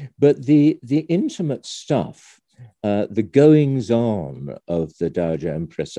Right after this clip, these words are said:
a lot of it comes from this mysterious character, Englishman, called Bacchus. It's written Backhouse, and we pronounced it,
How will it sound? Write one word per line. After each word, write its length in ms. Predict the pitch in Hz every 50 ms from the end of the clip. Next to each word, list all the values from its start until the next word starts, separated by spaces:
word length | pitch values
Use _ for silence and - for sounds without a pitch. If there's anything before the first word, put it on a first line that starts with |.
| - -
a 60 | 131
lot 320 | 139 143 147 165 190 220
of 160 | 233 214 147 101
it 220 | 92 98 - _
comes 400 | _ - 131 135 147 151 135 -
from 260 | - - 127 117 117
this 240 | 117 113 117 - -
mysterious 920 | 117 110 - - - - - - 151 151 160 165 160 151 151 139 - -
character, 840 | - - - - 143 139 127 95 - - _ - - - - 104 - _ _ _ _ _ _ _ _ _ _ _ _ _ -
Englishman, 760 | 127 151 147 120 98 87 - - - - 69 69 71 76 80 - _ _ _ _ _ _
called 440 | - - 120 120 113 104 - - -
Bacchus. 560 | 131 127 120 - - - - 76 - - -
It's 200 | - - - -
written 280 | 107 104 - - 101 92
Backhouse, 800 | - 107 95 - - - - - 82 71 - - - - - - -
and 260 | - 67 65 71 78 _ _ -
we 80 | 80 76
pronounced 500 | - 87 90 92 - 78 - - - 80
it, 180 | 78 78 78